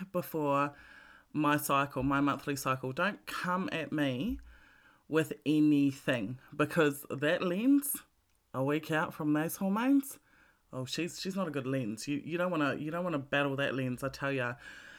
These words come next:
I am a woman that lives in a house full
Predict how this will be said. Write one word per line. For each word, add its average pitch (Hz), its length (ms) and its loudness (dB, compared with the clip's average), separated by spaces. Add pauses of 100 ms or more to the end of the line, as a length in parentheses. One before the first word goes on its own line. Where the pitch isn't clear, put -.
(360)
I 202 400 4
am 139 600 2 (1400)
a 143 100 0
woman 170 600 0 (500)
that - 180 2
lives 147 340 -2
in 147 100 2
a 139 60 2
house 147 320 -4 (240)
full 147 360 2